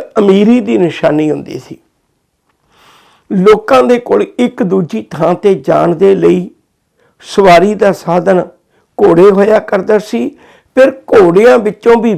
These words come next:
ਬਹੁਤੇ ਚੰਗੇ ਘੋੜੇ ਅੱਗੇ ਅਮੀਰੀ ਦੀ ਨਿਸ਼ਾਨੀ ਬਣ ਜਾਇਆ ਕਰਦੀ ਸੀ। ਇਸੇ ਤਰ੍ਹਾਂ ਇਹ ਅੱਲਾ ਯਾਰ ਸੀ ਜਿਹੜਾ,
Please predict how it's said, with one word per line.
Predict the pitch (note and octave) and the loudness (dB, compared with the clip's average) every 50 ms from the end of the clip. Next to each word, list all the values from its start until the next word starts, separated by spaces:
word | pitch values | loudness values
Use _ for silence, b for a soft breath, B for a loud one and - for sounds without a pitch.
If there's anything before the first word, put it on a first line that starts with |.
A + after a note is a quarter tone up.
| C#3 - _ | -6 -8 _
ਬਹੁਤੇ | - G3 A3+ C4 C4 C4 - F4 F4+ | 0 2 2 2 2 0 0 0 0
ਚੰਗੇ | E4+ - - A#3 A#3 A3+ G#3 B3 B3 B3 B3 | 0 0 0 0 0 2 2 2 0 0 0
ਘੋੜੇ | - A#3 F3 D#3 F3+ G3+ G#3+ G#3+ - - _ _ _ _ _ _ _ _ _ _ _ _ | 0 0 0 2 4 4 2 2 0 -6 _ _ _ _ _ _ _ _ _ _ _ _
ਅੱਗੇ | - A3 F#3+ F3+ C#4 C4+ - - - | 0 0 2 2 0 0 0 0 0
ਅਮੀਰੀ | A3 G#3 G3+ G3+ F#3+ F#3 F#3+ | 0 0 0 0 0 0 -2
ਦੀ | F3+ D#3+ F3 F3+ | 0 0 2 2
ਨਿਸ਼ਾਨੀ | F3 E3 - - - D3+ D3+ D#3 D#3 | 2 0 0 0 -2 0 0 0 0
ਬਣ | D3+ D3+ D3 D3 C#3+ | 0 -2 -4 -4 -4
ਜਾਇਆ | C#3 D3 D3 - - - | -2 -2 -4 -4 -4 -6
ਕਰਦੀ | - C#3+ C#3 - - - C#3+ | -8 -10 -10 -10 -12 -16 -20
ਸੀ। | C#3+ - - - - _ _ _ _ _ _ _ _ _ _ _ _ _ | -20 -20 -20 -20 -20 _ _ _ _ _ _ _ _ _ _ _ _ _
ਇਸੇ | F3 F3 E3+ E3+ - A3+ A#3 | 2 2 2 2 0 0 -2
ਤਰ੍ਹਾਂ | G#3 - - F3 E3+ F3+ F3 D#3+ b b b b b b _ _ | 0 0 0 0 2 2 0 0 b b b b b b _ _
ਇਹ | A3+ A#3+ C4+ C4 - - | 4 4 4 4 2 0
ਅੱਲਾ | G3 G3 F#3+ G#3 G3+ | -2 0 0 0 0
ਯਾਰ | F#3+ D#3+ E3 E3 - E3 D3+ | 0 0 -2 -2 -2 -2 -2
ਸੀ | - - - F#3 | -4 -8 -10 -6
ਜਿਹੜਾ, | D#3 D3+ E3+ E3+ F3+ F3+ E3 - - | -2 -2 0 2 2 0 0 -2 -6